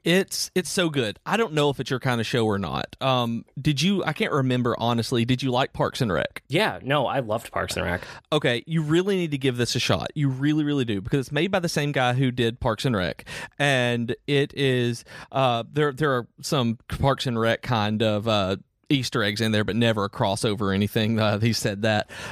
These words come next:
Speaker 1: But it's about people who have died and gone to the good place. And there's a lot of twists. There's a lot of, of philosophy in this, actually. And it has become the smartest,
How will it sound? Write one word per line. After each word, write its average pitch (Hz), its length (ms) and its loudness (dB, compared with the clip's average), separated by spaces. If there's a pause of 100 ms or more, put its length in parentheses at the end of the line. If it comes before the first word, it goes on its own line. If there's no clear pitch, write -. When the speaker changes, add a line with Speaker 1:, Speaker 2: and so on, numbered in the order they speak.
Speaker 1:
But 131 360 0
it's 151 260 -2
about 151 540 -2 (120)
people 165 300 0
who 220 160 2
have 214 160 -2
died 117 480 2 (340)
and 131 600 0
gone 123 380 2
to 120 260 0
the 131 80 -6
good 208 180 2
place. - 380 -2 (340)
And 139 380 2
there's 151 180 2
a 139 60 0
lot 151 240 0
of 170 80 -4
twists. 139 320 -2
There's 131 160 0
a 123 40 2
lot 127 320 2
of, 127 360 0
of 120 520 0 (220)
philosophy 113 960 0
in 113 220 2
this, 107 320 2
actually. 113 880 0
And 123 500 0
it 165 220 0
has 170 220 -2
become 135 500 -2 (280)
the 135 180 4
smartest, 131 1040 0